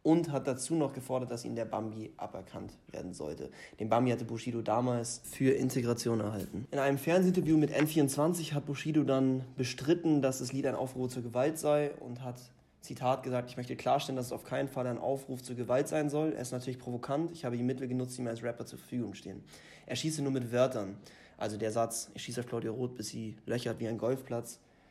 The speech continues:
sagt er, er schießt nur mit Wörtern auf sie, was natürlich keinen Sinn macht, weil wenn man nur mit Wörtern schießen würde, würde sie auch keine Löcher haben. Deswegen sind diese ganzen Aussagen von Bushido natürlich etwas kontrovers. Er hat sich dazu auch auf die Retourkutsche be-, ähm, berufen, die er gegen Tören und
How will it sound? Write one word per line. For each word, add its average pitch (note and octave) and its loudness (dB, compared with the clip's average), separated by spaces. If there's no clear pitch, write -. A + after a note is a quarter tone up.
sagt B2 0
er, B2+ 2
er B2 0
schießt B2+ -6
nur B2+ 0
mit A#2+ -2
Wörtern D3 2
auf C3+ -4
sie, C3 -8
was B2+ -4
natürlich B2+ -8
keinen A#2+ -6
Sinn B2+ -2
macht, C3 -2
weil A#2 -4
wenn A#2 -4
man A#2 -4
nur A#2+ -6
mit A2+ -8
Wörtern A#2 -4
schießen A#2 -8
würde, G#2+ -6
würde A2 -8
sie G#2+ -6
auch G2+ -8
keine G#2 -8
Löcher A2 -4
haben. G#2 -8
Deswegen G#2 -8
sind A#2 -6
diese A#2+ -8
ganzen A#2+ -6
Aussagen A2+ -6
von A2+ -10
Bushido A2 -8
natürlich A2 -8
etwas A#2+ -8
kontrovers. B2 0
Er D#3 2
hat - 0
sich D3+ -2
dazu D3 2
auch D3 0
auf C3 0
die C3+ -2
Retourkutsche C3 2
be-, B2+ 0
ähm, A#2 -4
berufen, C3 -2
die C3 -4
er C3 -2
gegen B2+ -2
Tören B2+ -2
und A#2+ -4